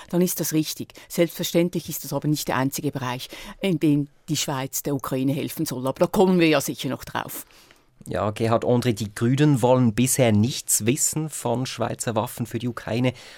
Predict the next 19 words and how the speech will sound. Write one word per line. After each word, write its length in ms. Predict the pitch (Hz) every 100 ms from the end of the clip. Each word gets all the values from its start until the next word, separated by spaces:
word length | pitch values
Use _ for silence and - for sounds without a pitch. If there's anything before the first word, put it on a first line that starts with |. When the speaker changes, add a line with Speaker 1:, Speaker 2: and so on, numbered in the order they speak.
| - _
Speaker 2:
Aber 140 | - 107
das 120 | -
sind 140 | 104
doch 160 | 110 -
Waffen, 400 | 101 - - 113
die 160 | 110
sie 160 | 107 101
eigentlich 260 | 107 107 -
gut 300 | 117 - -
brauchen 360 | - 120 123
könnte, 300 | - 113 -
um 60 | 110
eben 180 | 113 113
diesen 300 | 110 117 107
Angriff, 420 | 104 117 - 120
völkerrechtswidrigen 1080 | - 110 127 135 117 113 - 120 110 120
Angriff, 540 | 98 110 117 117 - -
äh, 200 | 113 113
abzuwehren. 840 | 113 - - 139 170 101 87 90